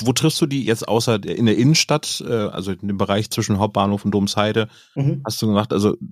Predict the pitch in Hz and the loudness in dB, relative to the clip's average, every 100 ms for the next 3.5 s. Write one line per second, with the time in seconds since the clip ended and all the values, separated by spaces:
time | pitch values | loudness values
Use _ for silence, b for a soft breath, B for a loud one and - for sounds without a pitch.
0 | - _ 110 - 113 107 110 101 101 101 | -20 _ -2 2 2 2 0 2 2 2
1 | 95 107 113 123 - 110 101 85 - - | 0 0 0 0 0 0 2 0 -2 -6
2 | 104 98 101 78 - 101 - - 98 95 | -2 0 0 -2 -4 -6 -6 -6 -4 -2
3 | 95 76 78 87 92 | -2 -4 -4 -4 -4